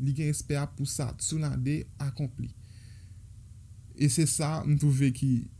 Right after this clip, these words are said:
trè enteresan nan pèsonaj la. Ankò youn fwa, li senp, li pa konplike, e li gen tout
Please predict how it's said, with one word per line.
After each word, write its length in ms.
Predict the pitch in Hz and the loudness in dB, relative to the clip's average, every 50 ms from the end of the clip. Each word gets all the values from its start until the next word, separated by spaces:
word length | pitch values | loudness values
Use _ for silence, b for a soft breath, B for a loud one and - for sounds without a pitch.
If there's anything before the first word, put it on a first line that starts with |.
| - - - - - | -18 -18 -12 -6 -2
trè 200 | 147 156 160 156 | 2 4 4 4
enteresan 480 | 156 147 160 151 151 147 143 - 135 131 | 4 4 4 4 4 4 4 4 2 2
nan 80 | 123 120 | 2 2
pèsonaj 300 | 123 117 123 117 120 127 | 2 2 2 2 4 4
la. 100 | 120 113 | 4 2
Ankò 180 | 117 - 131 | 2 2 2
youn 100 | 127 123 | 0 2
fwa, 120 | 123 107 104 | 2 2 2
li 120 | 120 131 113 | 2 2 2
senp, 300 | - - - 147 156 - - - | 0 0 0 -2 -2 -2 -2 -2
li 100 | 123 123 | -2 -2
pa 120 | - - 120 123 | -2 -4 -4 -2
konplike, 500 | 135 127 123 135 123 - 139 139 147 B B B B B B B - - | -2 0 0 -2 -2 0 0 0 0 B B B B B B B -2 2
e 100 | 143 135 | 4 6
li 140 | 139 147 123 | 6 6 6
gen 140 | 147 143 - | 4 2 2
tout 160 | - 160 151 | 2 2 2